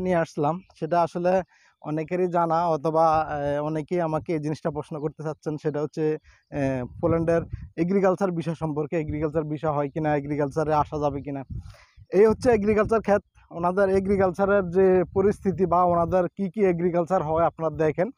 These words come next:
আপনারা নিজের চোখে দেখতে পাচ্ছেন। এখানে যে সব এগ্রিকালচারগুলা হচ্ছে, এর মধ্যে প্রধান হচ্ছে আপনার গম। আমাদের দেশে আমরা যে গম উৎপাদন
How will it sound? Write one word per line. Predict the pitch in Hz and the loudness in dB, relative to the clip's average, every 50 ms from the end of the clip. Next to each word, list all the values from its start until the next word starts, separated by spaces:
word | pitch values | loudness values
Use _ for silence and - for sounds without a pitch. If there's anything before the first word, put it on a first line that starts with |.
| _ _ _ _ _ _ _ - - | _ _ _ _ _ _ _ -12 -6
আপনারা | - 180 170 170 175 175 180 | 0 2 4 4 4 4 4
নিজের | 190 190 180 226 208 - 220 | 4 4 4 2 2 2 2
চোখে | 208 180 185 220 196 | 2 2 2 2 2
দেখতে | 202 165 - 208 190 | 2 2 2 0 0
পাচ্ছেন। | 180 - - 190 185 185 208 202 170 165 | 0 0 0 0 0 0 0 -2 -2 -2
এখানে | 147 170 190 196 196 185 175 | 0 2 2 2 2 2 2
যে | 196 190 196 202 196 170 - | 4 4 4 4 2 2 0
সব | 196 190 180 170 175 | 0 0 2 2 0
এগ্রিকালচারগুলা | 175 165 170 170 165 170 165 147 - - 175 165 180 180 185 180 185 196 196 - _ _ _ _ - - - | 0 0 0 0 2 0 0 0 -2 -2 -2 -2 0 2 2 2 2 2 0 -4 _ _ _ _ -8 0 2
হচ্ছে, | 196 208 - _ - 180 170 180 214 - 180 | 2 2 2 _ -2 0 0 0 2 0 0
এর | 190 190 202 | 0 0 0
মধ্যে | 208 196 196 208 196 - - | 0 0 0 0 -2 0 0
প্রধান | 185 180 175 190 196 185 190 | -2 0 2 2 2 2 0
হচ্ছে | 180 - - 196 196 170 | -2 -2 -2 -2 0 0
আপনার | - 180 170 156 147 139 | 0 -2 -2 -2 0 0
গম। | 151 147 135 127 113 110 - _ - 147 | 2 2 2 0 -2 -6 -14 _ -8 -4
আমাদের | 151 160 160 175 175 165 | -4 -2 0 0 0 0
দেশে | 175 143 160 165 | -2 -2 -2 -2
আমরা | 170 170 175 165 | -2 -2 -2 -2
যে | 175 165 143 151 | -2 -2 0 0
গম | 175 185 202 202 185 | 0 0 0 0 -2
উৎপাদন | - - 190 170 175 175 | -4 -4 -4 -2 -2 -2